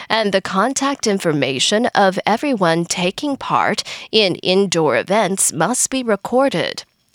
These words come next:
While those heading to New Year's Eve events will be required to have their temperatures taken, ensure their hands are sanitized before entering venues, and wear masks.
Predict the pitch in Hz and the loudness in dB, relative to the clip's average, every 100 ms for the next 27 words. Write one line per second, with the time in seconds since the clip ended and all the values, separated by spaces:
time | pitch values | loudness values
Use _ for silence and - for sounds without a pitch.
0 | - - - - 277 294 233 226 220 196 | -12 -10 -12 0 4 6 4 4 2 2
1 | 190 175 180 175 139 147 170 175 170 151 | 2 2 0 -2 -2 0 2 2 2 4
2 | 143 - 190 185 - 165 151 185 185 208 | 2 0 -2 -2 -2 -4 2 2 2 2
3 | - 208 196 214 202 165 151 117 - 208 | 0 0 2 2 2 0 0 -2 -4 -2
4 | 247 277 254 160 - 180 202 - 170 165 | 0 0 0 -2 -2 0 0 0 0 0
5 | 170 - 202 285 - 233 165 - - 151 | 0 -4 -4 -2 0 2 2 0 -2 -2
6 | 98 180 208 269 - - - - 220 - | -2 -2 -2 -4 -10 -12 -6 0 2 2
7 | 220 269 294 302 240 190 165 175 120 110 | 2 2 2 0 0 0 0 0 0 0
8 | - 196 240 285 - - 113 151 202 - | 0 0 -2 -2 -2 0 2 0 -2 -2
9 | 170 - 180 254 - 180 180 - 220 202 | -2 0 0 0 0 -2 -2 -2 -2 0
10 | 220 285 220 143 101 190 - - - - | 2 2 2 0 -2 -2 -4 -6 -12 -4
11 | 247 247 165 123 117 165 220 175 78 - | -2 -2 0 0 0 0 2 0 0 0
12 | - - - | 0 2 0